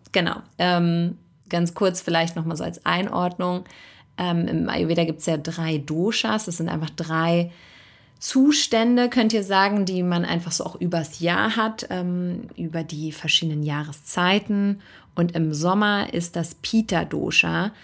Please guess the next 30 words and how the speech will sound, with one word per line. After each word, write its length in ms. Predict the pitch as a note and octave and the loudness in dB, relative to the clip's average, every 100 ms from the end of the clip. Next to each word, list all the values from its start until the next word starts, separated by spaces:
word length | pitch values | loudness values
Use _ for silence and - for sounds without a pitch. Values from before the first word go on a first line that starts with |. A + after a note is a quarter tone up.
| - - - | -20 -20 -8
ähm, 400 | E3 D#3 D#3 D#3 E3 - _ _ _ _ _ - | -6 -4 -6 -8 -12 -16 _ _ _ _ _ -8
am 260 | F3 F3 F3 | -2 -2 -2
aktivsten 720 | E3 - - G3 G3 - D#3 | -6 -4 -2 -2 0 0 0
oder 200 | D3+ D#3 | 0 2
das, 280 | D#3+ D#3+ F3 | 2 2 4
was 220 | D#3+ - - - | 4 4 -2 -10
vorherrscht. 960 | - E3 E3 D#3+ C#3 C#3 F3+ - - - | -2 4 6 4 0 -2 -2 -2 -4 -4
Ähm, 460 | D#3+ D#3 D#3 D#3 | -2 -2 -4 -6
und 240 | D#3+ D#3 D3+ | -4 -4 -4
das 140 | E3 | -6
Pitta-Dosha, 1120 | - B3+ B3+ A3+ F3 E3 E3+ E3+ D#3+ E3+ A#3+ A#3 - - - - - _ - | 0 0 2 2 0 0 0 0 0 0 0 -4 -12 -20 -20 -20 -20 _ -6
da 140 | D#3+ | -4
könnt 220 | - G3 | 0 2
ihr 80 | F#3+ | 2
euch 180 | E3 - | 0 0
einfach 280 | F3 G#3 G#3+ | 0 2 0
nur 140 | G3 | 2
merken, 440 | F3 E3 E3+ F3 | 4 2 0 -2
hat 160 | E3+ E3+ | -4 0
zwei 420 | - E3 E3 G3 | 0 2 2 2
Elemente, 720 | - E3+ D#3+ D#3+ E3+ E3 D3 | 0 0 2 2 0 0 -4
die 280 | D3 D#3 D3 | -4 -4 -2
ganz 280 | D3 D3 D3 | -2 -2 -2
besonders, 640 | D#3+ D#3+ D#3+ D#3+ D#3 D3 - | -4 -2 -2 0 0 -2 -2
ähm, 200 | D#3 D3+ | -4 -6
hervorstechen. 920 | D#3 - D#3 D3 - - C#3 - D3+ | -6 -4 -4 -2 -4 -4 -10 -8 -6
Und 180 | E3 | -4
das 180 | E3+ - | 0 0
ist 240 | D#3 - - | 0 -4 0
einmal 540 | E3 G3 G3 F#3 | 0 2 2 0